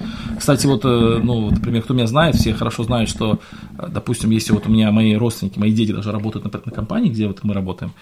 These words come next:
и если они вдруг что-то сделали неправильно, то я абсолютно нормально отношусь, когда их критикуют. То есть я стараюсь, чтобы, м, мои родственные чувства не влияли на оценку качества работы моих собственных детей, например, там, или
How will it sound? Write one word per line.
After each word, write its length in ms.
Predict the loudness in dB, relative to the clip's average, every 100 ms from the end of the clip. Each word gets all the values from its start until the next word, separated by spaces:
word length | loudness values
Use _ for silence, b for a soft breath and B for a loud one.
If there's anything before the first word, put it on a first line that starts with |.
| b
и 80 | 0
если 240 | 2 4 2
они 160 | 2
вдруг 160 | 0 -2
что-то 160 | -4
сделали 180 | -2 0 0
неправильно, 420 | 2 2 2 0
то 380 | 0 0 0 -2
я 440 | 0 2 4 4 0 -6
абсолютно 300 | -8 -4 0 2
нормально 240 | 4 2
отношусь, 220 | 0 -2 -2
когда 140 | -2
их 80 | -4
критикуют. 480 | -8 -10 -10 -10 -10 -16 -10
То 60 |
есть 140 | -4 0
я 140 | 0
стараюсь, 420 | 2 4 4 2
чтобы, 380 | -2 0 0 -2 B B B B B -16
м, 520 | -14 -10 -8 -8 -10 -12 -14 -12
мои 360 | -2 2 4 4
родственные 380 | 4 2 2 -2
чувства 300 | 0 -2 2
не 160 | 2 4
влияли 420 | 2 4 4 4
на 300 | 2 0 -4 b b -8
оценку 420 | -4 2 2 2
качества 340 | 2 2 2
работы 300 | 0 0 2
моих 260 | 2 2 0
собственных 380 | -4 -4 -2 -2
детей, 240 | 0 0
например, 380 | -2 -4 -8 -10 -14 -14
там, 120 | -12 -4
или 340 | -2 -2 -4